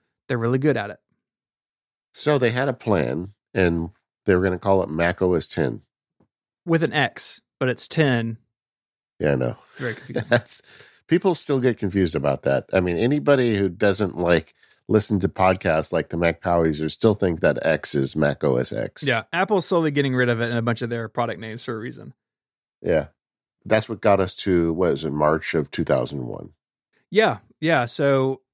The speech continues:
Speaker 1: uh, they, they go forward from that announcement. Uh, they ship some betas. Uh, Developer Preview three showed Aqua, which is the user interface with the pinstripes and the lickable buttons.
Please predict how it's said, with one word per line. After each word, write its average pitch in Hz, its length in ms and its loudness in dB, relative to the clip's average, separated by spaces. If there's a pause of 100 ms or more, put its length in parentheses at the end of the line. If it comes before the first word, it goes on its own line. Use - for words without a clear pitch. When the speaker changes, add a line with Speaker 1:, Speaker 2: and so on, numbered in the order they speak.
Speaker 1:
uh, 131 240 2
they, 127 300 2
they 127 160 -2
go 147 180 4
forward 160 400 0
from 151 160 -6
that 147 160 2
announcement. 143 800 -2 (100)
Uh, 131 160 2
they 123 120 2
ship - 200 -2
some 135 200 -2
betas. 139 720 0 (360)
Uh, 120 180 0
Developer 143 420 0
Preview 139 340 0
three 135 340 0
showed 123 600 0 (120)
Aqua, 180 500 0 (380)
which 131 440 0 (520)
is 123 320 2
the 117 460 0 (880)
user 131 280 0
interface 131 520 0
with 123 160 -4
the 123 100 -4
pinstripes 127 720 0
and 123 140 -2
the 120 160 0
lickable 127 440 2
buttons. 165 480 0